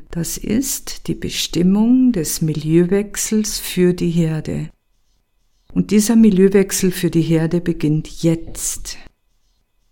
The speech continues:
Sonne Pluto ist sowieso das Verdrängte.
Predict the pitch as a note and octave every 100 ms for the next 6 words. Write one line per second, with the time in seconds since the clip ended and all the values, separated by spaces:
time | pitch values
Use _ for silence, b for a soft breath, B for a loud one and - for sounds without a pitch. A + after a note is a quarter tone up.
0 | _ _ _ _ _ _ - - F3+ G3+
1 | A3 G#3+ A3 A3 - A#3 A3 F3 - -
2 | F#3+ F3 F3 G#3 G3+ G3+ - E3+ F3 -
3 | - F3 F3 D#3 E3 E3+ - A3 C4+